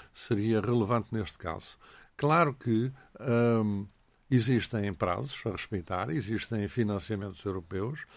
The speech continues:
existe um trabalho que já vem de há longos anos, eh, demasiado longos, diria até, hum, relativamente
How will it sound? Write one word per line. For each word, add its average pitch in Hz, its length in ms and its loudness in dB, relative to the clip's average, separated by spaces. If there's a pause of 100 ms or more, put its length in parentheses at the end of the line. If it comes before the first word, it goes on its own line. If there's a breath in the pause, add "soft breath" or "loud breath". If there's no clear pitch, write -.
(340 loud breath)
existe 123 480 4
um 113 100 2
trabalho 107 420 2
que 98 120 -8
já 107 160 2
vem 104 200 2
de 101 60 2
há 104 80 2
longos 104 360 0
anos, 98 280 0 (400 loud breath)
eh, 104 240 4
demasiado 107 640 2
longos, 120 460 0
diria 110 500 6
até, 90 340 -2 (500 loud breath)
hum, 104 760 2 (100)
relativamente 110 920 2